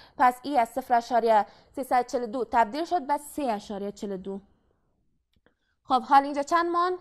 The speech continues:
سی و دو. این دو تا رو به هم دیگه ضرب می‌کنم. می‌شه دو دو چهار،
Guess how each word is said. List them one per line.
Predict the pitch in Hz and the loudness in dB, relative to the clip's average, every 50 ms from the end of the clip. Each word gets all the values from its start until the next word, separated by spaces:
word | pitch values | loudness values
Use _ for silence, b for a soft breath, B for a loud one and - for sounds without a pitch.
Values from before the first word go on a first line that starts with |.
| - | -10
سی | - - - - 262 | -20 -16 -8 -6 -6
و | 247 247 | -4 -4
دو. | 208 247 240 233 233 | -4 -4 -4 -4 -4
این | - 294 339 | -4 -4 -2
دو | 339 | 0
تا | - 359 | 2 2
رو | 339 | 2
به | 330 311 | 2 2
هم | 285 269 254 | 0 -2 -4
دیگه | 247 247 311 320 | -6 -6 -6 -6
ضرب | 254 - 247 226 220 214 - | -4 -2 -2 -2 -2 -4 -6
می‌کنم. | 202 196 202 - 214 202 202 196 208 - _ _ _ _ _ _ _ _ _ _ _ _ _ _ _ _ _ _ _ _ _ _ _ _ _ _ _ _ _ - | -10 -12 -10 -10 -8 -8 -8 -8 -10 -14 _ _ _ _ _ _ _ _ _ _ _ _ _ _ _ _ _ _ _ _ _ _ _ _ _ _ _ _ _ -8
می‌شه | 247 247 - 254 240 | -6 -4 -2 -2 -2
دو | 208 214 269 269 | -2 -4 -4 -4
دو | 208 226 208 202 | -4 -4 -8 -10
چهار، | 202 - - 247 214 226 240 240 247 254 285 320 339 | -10 -12 -8 -8 -6 -4 -2 -2 0 0 0 0 -2